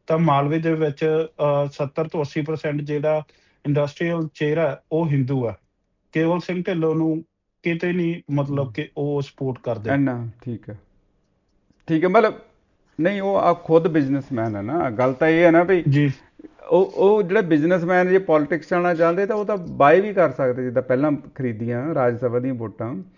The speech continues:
Speaker 2: ਉਹ ਤਾਂ
Speaker 1: ਜੀ।
Speaker 2: ਵੱਡੇ ਵੱਡੇ ਧਨਾਡਾਂ ਨੇ ਪੈਸੇ ਦੇ ਕੇ ਲੈ ਲਈਆਂ ਵੀ ਮੈਂ, ਮੈਂ ਜਾਂਦਾ ਜੀ, ਮੈਂ ਇੰਨੇ ਕਰੋੜ ਦਿੰਦਾ, ਇੰਨੇ ਕਰੋੜ ਦਿੰਦਾ, ਤੇ ਉਹ, ਉਹ ਤਾਂ ਆਪਣੇ ਬਹਿ ਗਏ ਉੱਥੇ ਜਾ ਕੇ, ਹਨਾ, ਸਿਸਟਮ 'ਚ। ਖੈਰ, ਅਹ, ਸਾਡੇ ਨਾਲ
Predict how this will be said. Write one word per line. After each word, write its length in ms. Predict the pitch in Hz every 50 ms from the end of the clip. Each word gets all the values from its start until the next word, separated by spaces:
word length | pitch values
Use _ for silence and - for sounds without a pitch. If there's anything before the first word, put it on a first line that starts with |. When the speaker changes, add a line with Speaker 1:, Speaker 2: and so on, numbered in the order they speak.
| _ _ _ _ _ _ _ _
Speaker 2:
ਉਹ 180 | - - 127 135
ਤਾਂ 200 | 147 170 175 170
Speaker 1:
ਜੀ। 260 | 147 123 127 143 139
Speaker 2:
ਵੱਡੇ 200 | 131 139 131 135
ਵੱਡੇ 160 | 127 143 143
ਧਨਾਡਾਂ 440 | 156 156 165 160 160 156 139 135 135
ਨੇ 80 | 139 143
ਪੈਸੇ 320 | 143 147 135 135 131 147
ਦੇ 180 | 139 143 147 143
ਕੇ 80 | 143
ਲੈ 200 | 143 139 135 135
ਲਈਆਂ 280 | 143 151 156 156 151 147
ਵੀ 80 | 139 135
ਮੈਂ, 280 | 131 135 131 135 135
ਮੈਂ 280 | 135 131 127 127 131 131
ਜਾਂਦਾ 300 | 127 131 127 127 131 135
ਜੀ, 80 | 139
ਮੈਂ 180 | 131 127 123 123
ਇੰਨੇ 200 | 123 127 127 127
ਕਰੋੜ 300 | 127 127 120 120 123 120
ਦਿੰਦਾ, 260 | 120 123 117 120 123
ਇੰਨੇ 220 | 120 117 120 123 123
ਕਰੋੜ 260 | 123 120 117 120 117
ਦਿੰਦਾ, 240 | 117 120 117 120 117
ਤੇ 120 | 117 120
ਉਹ, 280 | 120 120 120 120 120 - - - _ _ _ _ -
ਉਹ 140 | - 135 131
ਤਾਂ 100 | - -
ਆਪਣੇ 260 | - 147 147 143 139
ਬਹਿ 260 | 127 120 131 135 147
ਗਏ 100 | 160 165
ਉੱਥੇ 260 | 156 151 156 156 147
ਜਾ 200 | 135 135 127 123
ਕੇ, 140 | 113 123 123
ਹਨਾ, 200 | 131 147 156 147
ਸਿਸਟਮ 420 | 139 135 123 113 - - 127 117
'ਚ। 40 | 104 - _ _ _ _ _ _ _ -
ਖੈਰ, 200 | - 175 190 196
ਅਹ, 840 | 190 - - _ _ _ _ _ _ _ _ _ _ - 156 160 160
ਸਾਡੇ 320 | 156 156 160 156 160 175 180
ਨਾਲ 260 | 180 180 180 180